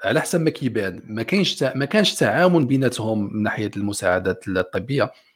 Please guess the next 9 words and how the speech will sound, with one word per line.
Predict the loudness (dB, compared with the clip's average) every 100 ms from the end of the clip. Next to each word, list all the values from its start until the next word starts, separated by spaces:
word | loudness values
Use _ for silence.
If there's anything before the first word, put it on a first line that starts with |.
| _ -4
واخا | -4 4 6 8 6
قريت | 4 0 0 -2
باللي | -4 -4
خصو | -4 -6 -4 -4
مبلغ | -4 -4 -4
ديال | -2 -4
ثلاثة | -2 0 2
المليار | 2 2 4 4 2
أورو | 2 2 2